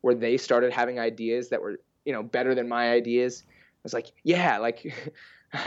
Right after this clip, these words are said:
I don't want this to just be my thing. You know, I, I want it to feel like our thing. I don't want to be the one that has to, like, sign off on all the ideas." And it did get to that point where, you know, it really did feel like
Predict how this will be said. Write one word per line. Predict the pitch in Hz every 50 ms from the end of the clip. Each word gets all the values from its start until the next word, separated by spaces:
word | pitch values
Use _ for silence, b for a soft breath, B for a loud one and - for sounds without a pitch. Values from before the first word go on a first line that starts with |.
| -
I | - 156 160
don't | 185 185 156
want | 151 156 180 -
this | 175 156 -
to | - 127
just | 117 131 131 - -
be | 123 113
my | 110 107 107 110
thing. | - - 160 185 185 107 - _ _ b b b b b b
You | 143 131
know, | 120 117 120 - -
I, | - 131 135
I | - 120 131
want | 135 139 143 151 147
it | 139 - -
to | 147 139
feel | - - 135 131
like | 123 117 113 117
our | 113 135 147 156 143 127
thing. | - 107 101 98 98
I | 107
don't | 120 123 120 107
want | 117 123 123 - - 92 - -
to | - - 117
be | 110 117 120
the | 113 117 113
one | 110 110 110 110
that | 113 -
has | 113 113 110 - -
to, | - 113
like, | 110 107 104 - - - B B B B
sign | B - 143 120 117 120
off | 113 110 113 113 -
on | 117 107
all | 107 113 113
the | 113 117 107
ideas." | 101 104 104 - 123 135 127 113 98 98 95 - - - b b b b b b b
And | - 117 110 107 107 107 104 107 - -
it | 117 - - 113 107
did | - 123 127 117 110
get | 117 117 107 -
to | 120
that | 104 101 - -
point | - 151 170 - -
where, | - 117 110 107 - -
you | 135 135
know, | 117 107
it | - -
really | 117 123 135 135 131 117
did | 120 110 -
feel | - - 110 107
like | 104 98 - -